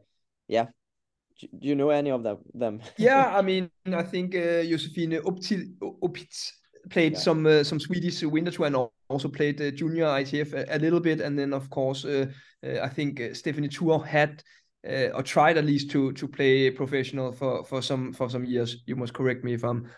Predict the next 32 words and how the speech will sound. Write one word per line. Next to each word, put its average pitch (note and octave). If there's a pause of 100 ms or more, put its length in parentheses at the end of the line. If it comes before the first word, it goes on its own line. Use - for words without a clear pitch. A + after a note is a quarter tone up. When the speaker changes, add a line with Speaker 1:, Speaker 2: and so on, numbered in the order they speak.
(100)
Speaker 2:
I'm B2
wrong, A#2+
uh, B2
Speaker 1:
Mm-hmm. A#2+
Speaker 2:
Linus, B2
but, B2 (120)
Speaker 1:
Yeah, D2
Speaker 2:
but C3
Speaker 1:
good E3+
bo-, -
Speaker 2:
besides C#3
Speaker 1:
a D#3+
Speaker 2:
that C3+
Speaker 1:
good, F3
a E3+
good E3+
fighter. D#3+
Uh, C3+
bo-, D3
bo-, C#3
uh, C#3
bo-, C3
how C#3+
do C#3+
you D3+
say, C#3
boxer? F3+ (180)
Boxing? G3
Speaker 2:
Yes, E3
Speaker 1:
Uh, A#2+
Speaker 2:
yes. -
Speaker 1:
yeah. A#2+